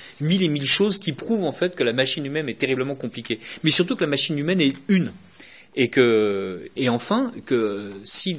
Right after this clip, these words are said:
cette, cette machine humaine est une, c'est que aussi une machine qui est reliée, reliée à tout ce qui l'a précédé.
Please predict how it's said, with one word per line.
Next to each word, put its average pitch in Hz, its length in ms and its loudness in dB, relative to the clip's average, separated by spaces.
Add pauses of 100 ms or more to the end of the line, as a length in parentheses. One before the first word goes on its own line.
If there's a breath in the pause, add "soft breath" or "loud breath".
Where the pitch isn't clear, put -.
(120)
cette, 110 480 0
cette 123 220 -4
machine 131 280 -2
humaine 135 280 -6
est - 180 -8
une, 247 120 -2
c'est - 160 -2
que 131 100 -4
aussi 120 240 -2
une 160 120 -4
machine 156 340 0
qui - 140 0
est 120 40 4
reliée, 123 380 0 (240 loud breath)
reliée 156 280 6
à 170 60 4
tout - 140 0
ce - 60 2
qui 160 100 -2
l'a 135 80 4
précédé. 131 440 0